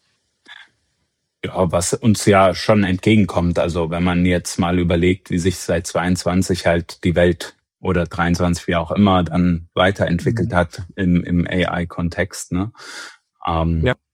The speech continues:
Speaker 1: ja. Oder auch in den letzten drei Monaten oder sechs Monaten so, ich find das, also den Speed, den wir gerade sehen, halt dieser Druck, der bei allen drauf ist, weil sie überall immer die Ersten sein wollen,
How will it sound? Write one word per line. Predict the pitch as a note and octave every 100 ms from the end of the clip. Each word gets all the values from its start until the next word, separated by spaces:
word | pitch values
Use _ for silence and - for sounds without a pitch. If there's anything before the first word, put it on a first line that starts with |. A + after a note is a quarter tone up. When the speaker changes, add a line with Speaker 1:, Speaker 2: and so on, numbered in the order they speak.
| -
Speaker 1:
ja. | F2 F2 - - - - _ _
Oder | G2 F2+ E2+
auch | F2 E2+ -
in | F#2
den | F2
letzten | F2 E2+ - F2
drei | E2 E2+
Monaten | E2+ E2+ F#2 F#2 F#2+ F#2
oder | E2 E2+
sechs | E2 F#2+ -
Monaten | F#2+ F2+ F#2 - F#2+
so, | F2 F#2 F#2 F2+ - - -
ich | -
find | - E2
das, | E2+ - - - - _
also | F#2 E2+
den | F#2 F2
Speed, | E2+ - - A2 A2 F2+ - - _ _
den | F#2+ F2+
wir | F2+
gerade | - F2+ F2+ F2
sehen, | F#2 E2+ F2+ G#2+ - _ _
halt | E2+ D#2
dieser | F#2 F2+
Druck, | D#2 - G#2+ - -
der | F2+
bei | E2 E2+
allen | F#2 F#2 F2+
drauf | F2 F2 F2+
ist, | - - -
weil | F2 E2+
sie | F#2 - _ -
überall | G2 F2 F#2+ F#2+
immer | G2+ F#2+
die | F2+
Ersten | D#2 G2 - D#2+
sein | E2 E2+ F2
wollen, | E2 E2+ F#2 A2+